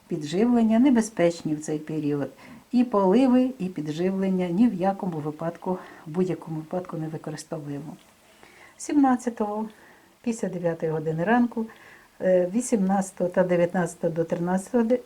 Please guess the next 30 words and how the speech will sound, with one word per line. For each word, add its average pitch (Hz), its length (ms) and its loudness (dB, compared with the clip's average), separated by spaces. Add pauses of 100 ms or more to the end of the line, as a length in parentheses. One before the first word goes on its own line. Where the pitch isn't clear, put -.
(200)
тринадцятої 196 580 0
години 220 260 2
можна 208 240 0
використовувати 196 720 0
органічні 202 680 0
добрива 226 440 2
під 220 220 -8
коріння 190 580 2
та 240 160 2
по 202 160 -6
листочкам. 170 600 -4
Будь 160 140 -6
ласка, 254 380 -2 (560)
дуже 202 200 -2
гарний 170 440 -6
час. - 340 -4 (440)
Дев'ятнадцятого, 254 600 2
нагадую, 214 440 6
тільки 247 360 -4
під 226 240 -8
коріння 185 460 0
вранці. 180 580 -4 (360)
А 170 220 0 (100)
ось - 280 -10
у 170 60 -6
вечірній 214 540 0
час, 180 320 -4
сімнадцятого, 175 540 -4
вісімнадцятого, 202 560 -2
можна 196 280 -4